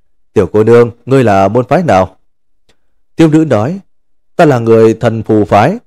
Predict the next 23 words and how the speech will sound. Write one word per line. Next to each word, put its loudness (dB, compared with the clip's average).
ngươi 2
là -2
môn -2
phái -2
nào?" 0
Tiêu 4
nữ 2
tự 0
báo -2
môn -4
phái, -4
Lý 0
Mộ 0
không -2
khỏi -2
nhìn -2
nàng -2
thêm -6
đôi 0
lần. -2
Phù 4
Lục 2
phái -4